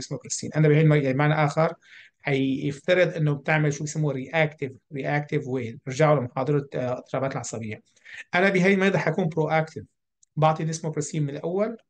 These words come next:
وبعطيها ثري بيرسنت، وما بخاف أبدًا من التصحيح السريع. وبعدين، آه، ب-،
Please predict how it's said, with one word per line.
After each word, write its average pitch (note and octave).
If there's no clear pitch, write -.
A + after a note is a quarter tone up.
وبعطيها C#3+
ثري F#3+
بيرسنت، F#3
وما D3+
بخاف F#3
أبدًا E3
من D3+
التصحيح D#3
السريع. E3+
وبعدين، D#3
آه، C#3
ب-، C3+